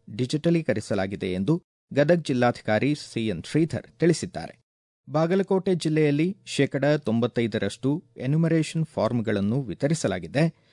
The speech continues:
ಶೇಕಡ ಹದಿನೇಳು ದಶಾಂಶ ಎಂಟು ಐದರಷ್ಟು ಫಾರ್ಮ್‌ಗಳ ಡಿಜಿಟಲೀಕರಣ ಪೂರ್ಣಗೊಂಡಿದೆ ಎಂದು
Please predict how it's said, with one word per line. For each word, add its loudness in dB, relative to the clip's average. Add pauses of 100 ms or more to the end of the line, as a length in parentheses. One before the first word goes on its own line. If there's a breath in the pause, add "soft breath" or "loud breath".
(140)
ಶೇಕಡ 0 (360)
ಹದಿನೇಳು 2
ದಶಾಂಶ -2 (320)
ಎಂಟು 0
ಐದರಷ್ಟು -2
ಫಾರ್ಮ್‌ಗಳ -2 (420 soft breath)
ಡಿಜಿಟಲೀಕರಣ 2
ಪೂರ್ಣಗೊಂಡಿದೆ 0
ಎಂದು -2